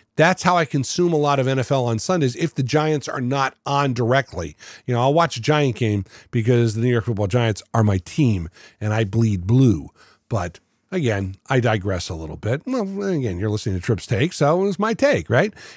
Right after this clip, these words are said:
And that was the thing. And, of course, speaking of, of N F L, the N F L draft is coming up. Uh, it will be a huge show. It's gonna be in Kansas City. And I was saying to my bu-, my, my partner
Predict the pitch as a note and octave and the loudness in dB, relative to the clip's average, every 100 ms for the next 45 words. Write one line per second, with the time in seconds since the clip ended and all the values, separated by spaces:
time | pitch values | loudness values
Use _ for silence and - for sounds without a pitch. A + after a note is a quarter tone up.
0 | - D#3+ E3+ E3 E3 D#3+ C#3+ B2 B2 C3 | -4 0 2 2 2 0 0 0 2 2
1 | D3 B2+ - - _ F3+ E3+ - - F#3 | 2 0 -4 -20 _ 0 0 -2 -4 -2
2 | D3 E3 D3+ C#3+ C3 C#3+ C3+ B2 - C#3+ | 0 0 2 2 0 0 0 -2 -2 2
3 | C#3+ C3+ C#3 C3 C3+ A#2+ - - C3 C3 | 2 4 2 2 0 -4 -16 -8 -4 0
4 | C3+ A#2 C3 C#3 - B2 - C3+ B2 A#2 | 0 2 4 2 2 -4 -2 -2 0 0
5 | B2 B2+ _ _ _ - A2+ A2+ A#2+ A#2 | -2 -4 _ _ _ -6 -6 -2 -2 0
6 | B2 A#2+ G#2+ C3 C#3+ B2+ - C3 B2+ - | 2 2 2 2 2 2 -2 -2 -4 -2
7 | B3 F#3 A#2+ - B2 G2 - - F2 D2 | -2 -2 -2 0 0 -2 -4 -2 -2 -2
8 | - - - _ - D3 D3 D#3+ D3 C#3+ | -10 -18 -18 _ -2 0 2 2 0 0
9 | - F#3+ F#3+ G#3+ G#3+ - F3 D3+ C#3 B2 | -2 -2 0 0 -2 -2 0 2 2 2
10 | C#3+ D3 C#3 C3 A#2+ - B2 A#2 - E3 | 2 2 0 0 0 -2 0 0 2 0
11 | D#3 D#3 C#3+ | 2 0 0